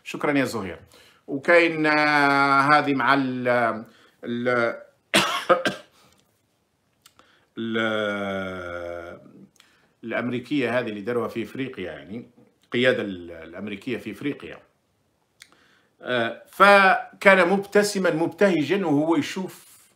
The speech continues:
في قرعة الخمر المعتقة القديمة اللي كان يشرحها صاحب المصنع. فطبعًا ما بين حافظ ستين حزب وقرا كذا ومانيش عارف البخاري حافظه لي وروتور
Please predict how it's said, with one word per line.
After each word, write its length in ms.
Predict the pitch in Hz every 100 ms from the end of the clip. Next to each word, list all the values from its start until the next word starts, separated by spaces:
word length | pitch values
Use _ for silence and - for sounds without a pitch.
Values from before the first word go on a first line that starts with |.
| _ _ _ _ _
في 180 | - 156
قرعة 320 | 156 151 131 -
الخمر 540 | - 156 151 151 -
المعتقة 840 | 135 127 131 143 135 117 147 151
القديمة 500 | 156 - 127 131 123
اللي 160 | 127 143
كان 200 | 160 160
يشرحها 760 | 143 - 170 - - - 135 - _ _ _ -
صاحب 500 | - 156 - 143 131 156
المصنع. 520 | 143 135 - 101 69 _ _ _ _ _ _ _ _ _ _ _ _ _ _ _
فطبعًا 880 | - 131 180 156 131 170 170 165 - - _ _ -
ما 200 | 123 135
بين 520 | 123 170 180 143 107
حافظ 400 | - 165 175 139
ستين 440 | - 139 - 151
حزب 600 | 139 160 135 151 151 143 135 _ _ _ 127
وقرا 400 | 139 - 156 156
كذا 840 | - 175 143 160 160 160 156 - _ 127
ومانيش 400 | 131 151 147 156
عارف 260 | 156 139
البخاري 480 | 139 139 - 156 151
حافظه 480 | - 160 135 143 151
لي 80 | 147
وروتور 760 | 143 190 190 165 165 170 151